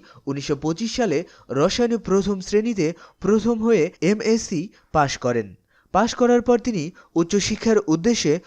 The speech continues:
লন্ডনে পাড়ি জমান। লন্ডন বিশ্ববিদ্যালয় হতে stainless configuration of multiplan made ring বিষয়ে গবেষণার জন্য তিনি উনিশশো ঊনত্রিশ সালে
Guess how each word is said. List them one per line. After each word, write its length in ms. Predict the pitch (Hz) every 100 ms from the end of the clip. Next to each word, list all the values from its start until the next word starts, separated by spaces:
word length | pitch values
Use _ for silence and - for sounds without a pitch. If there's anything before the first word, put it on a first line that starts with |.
| - 127
লন্ডনে 460 | 143 202 233 220
পাড়ি 300 | 180 139 131
জমান। 320 | 123 120 113 101 - _ _ -
লন্ডন 380 | 123 165 233 240
বিশ্ববিদ্যালয় 720 | 226 220 233 226 240 247 240
হতে 260 | 226 233 151 185 - _
stainless 500 | - 196 233 240 233
configuration 720 | - 180 180 214 226 226 226 185
of 180 | 180 131 - _ 131
multiplan 540 | 165 214 226 233 233 220
made 200 | 175 139 _ 135
ring 280 | 151 240 247 180
বিষয়ে 400 | 196 226 226 143 180 -
গবেষণার 500 | 143 196 240 240 233
জন্য 200 | 233 226 233
তিনি 200 | 233 233
উনিশশো 400 | 160 147 156 147
ঊনত্রিশ 360 | 147 180 233 226
সালে 220 | 254 180